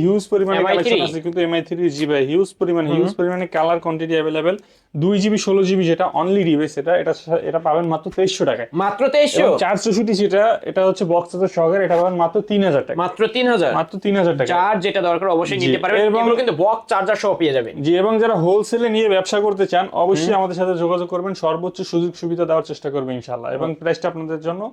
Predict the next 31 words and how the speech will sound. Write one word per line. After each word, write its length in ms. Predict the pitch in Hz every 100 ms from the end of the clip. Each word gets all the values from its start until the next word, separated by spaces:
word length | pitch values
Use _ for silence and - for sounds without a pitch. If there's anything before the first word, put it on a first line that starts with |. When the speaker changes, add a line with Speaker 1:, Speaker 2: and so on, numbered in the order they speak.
| _ _ - -
Speaker 1:
স্পেশাল 320 | - 147 151
একটা 140 | 147 147
Speaker 2:
আর 60 |
Speaker 1:
রেট 100 | 147
Speaker 2:
ঢাকার 140 | 160 190
Speaker 1:
থাকবে। 120 | 143
Speaker 2:
বাইরে 160 | 143 185
থেকে 160 | 240
যারা 140 | 233 214
নিতে 240 | 208 175
চায়, 160 | 170 139
তাদের 180 | 151 175
Speaker 1:
তারা 120 | 190
Speaker 2:
উদ্দেশ্যে 160 | -
Speaker 1:
কুরিয়ারে 220 | 208 226 220
নিতে 140 | 208 202
পারবে, 220 | 208 226
সেক্ষেত্রে 360 | 190 175 180
এক 120 | 180 160
হাজার 180 | 160 165
বিশ 80 | 165
টাকা 120 | 180 175
অ্যাডভান্স 260 | 160 170 185
করে 120 | 196 175
নাম, 80 | 160
ঠিকানা, 220 | 165 170 165
মোবাইল 160 | 160 165
নাম্বার 160 | 180 170
দিলে 100 | 196 175
একদম 180 | 160 170
হোম 120 | 160